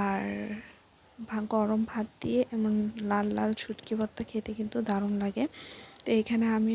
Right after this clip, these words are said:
শুটকি নিয়ে নিয়েছি, নোনা ইলিশ, এরপর মলা মাছ আর আরেকটা ছোট মাছের শুটকি, এছাড়া চিংড়ি মাছ। তো এই চার মিশালি শুটকি নিয়ে নিয়েছি। শুটকিগুলো আমি সুন্দর করে টেলে এরপর পানি দিয়ে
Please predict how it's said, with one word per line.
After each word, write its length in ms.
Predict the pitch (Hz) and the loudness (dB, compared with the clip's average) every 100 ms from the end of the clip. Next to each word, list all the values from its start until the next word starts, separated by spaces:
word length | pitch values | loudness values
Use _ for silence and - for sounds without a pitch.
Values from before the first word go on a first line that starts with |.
| 226 | 2
শুটকি 300 | 233 - 226 214 | -2 -4 0 2
নিয়ে 140 | 214 208 | 2 2
নিয়েছি, 340 | 214 214 - 233 220 | 0 0 0 2 4
নোনা 260 | 208 208 208 | 4 2 0
ইলিশ, 300 | 208 220 226 - - - - - 208 | 0 2 4 2 0 -8 -8 -2 -2
এরপর 340 | 208 - 214 220 220 220 | 0 0 2 4 4 4
মলা 240 | 214 208 208 214 | 4 4 2 2
মাছ 220 | 233 247 - 202 196 | 0 0 -2 0 2
আর 180 | 196 196 202 202 - - - | 2 2 -2 -6 -14 -16 -6
আরেকটা 300 | 208 214 220 226 | -4 -4 -4 -2
ছোট 160 | 226 208 226 | -2 0 0
মাছের 260 | 214 220 214 | 2 2 2
শুটকি, 360 | 226 - - 240 - 220 | 0 -4 -6 -6 -2 0
এছাড়া 300 | 208 220 214 220 | 0 0 -2 0
চিংড়ি 300 | 214 214 214 208 | 0 0 0 0
মাছ। 140 | 262 - - - - - | 0 -2 -6 -6 -6 0
তো 60 | 247 240 | 2 4
এই 200 | 240 240 220 | 4 2 2
চার 160 | 214 214 214 | 0 2 2
মিশালি 420 | 214 - 226 220 233 - | 4 4 4 4 4 2
শুটকি 340 | 226 - 220 214 | -2 -4 0 4
নিয়ে 160 | 220 214 208 | 4 4 4
নিয়েছি। 340 | 208 202 226 226 | 2 0 2 2
শুটকিগুলো 480 | 220 - 208 214 226 220 | 0 0 -2 0 2 4
আমি 120 | 214 - | 4 2
সুন্দর 280 | 220 214 220 - | 2 2 0 0
করে 180 | 214 220 - - | 2 2 2 2
টেলে 320 | 214 220 262 - - - - - - - 220 | 4 6 6 4 -2 -2 -4 -8 -18 -2 2
এরপর 340 | 214 - 208 208 214 214 202 | 2 2 2 4 2 0 0
পানি 220 | 202 208 220 | 2 2 2
দিয়ে 200 | 214 | 4